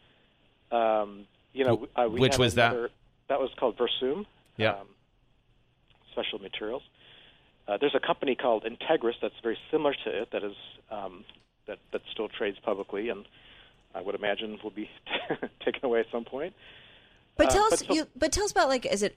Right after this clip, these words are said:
Speaker 3: um, Air Liqui-, Liquide or Liquide, um, that's based over in, I'm so bad with French,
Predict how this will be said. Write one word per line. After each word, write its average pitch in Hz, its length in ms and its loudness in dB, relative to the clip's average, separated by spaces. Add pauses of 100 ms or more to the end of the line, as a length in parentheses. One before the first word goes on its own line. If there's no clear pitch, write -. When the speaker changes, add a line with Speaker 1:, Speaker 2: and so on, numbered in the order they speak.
(120)
Speaker 3:
um, 190 260 2
Air 214 160 2
Liqui-, 208 340 -6 (220)
Liquide 240 580 -2
or 180 80 2
Liquide, 214 520 -2 (420)
um, 175 520 2 (120)
that's 175 280 2
based 196 240 2
over 185 280 4
in, 165 320 0
I'm 147 120 -2
so 160 140 -2
bad 156 300 0
with 151 120 -2
French, 156 540 -4